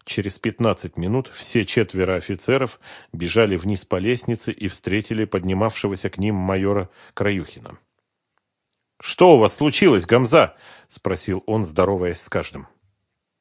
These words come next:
«Не знаю», сделал большие глаза Агаев. «Я иду как раз к вам получать дополнительную аппаратуру.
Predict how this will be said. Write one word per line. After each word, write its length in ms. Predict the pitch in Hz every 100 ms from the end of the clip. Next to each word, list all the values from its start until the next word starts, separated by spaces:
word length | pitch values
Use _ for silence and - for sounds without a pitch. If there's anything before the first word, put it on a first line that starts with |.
| _ _ _ -
«Не 320 | 71 85 120
знаю», 500 | 90 101 113 139 139 - -
сделал 440 | - 85 98 85 80
большие 460 | 90 85 - 85
глаза 400 | 82 90 85 90
Агаев. 460 | 85 87 78 - _ _ _ - - _
«Я 340 | 80 135 156
иду 200 | 107 135
как 240 | 151 104 113
раз 240 | 147 156
к 100 | -
вам 320 | 110 143 175
получать 560 | 151 131 113 - 143 147
дополнительную 800 | 101 110 104 143 156 107 101 92
аппаратуру. 680 | 104 98 92 151 139 107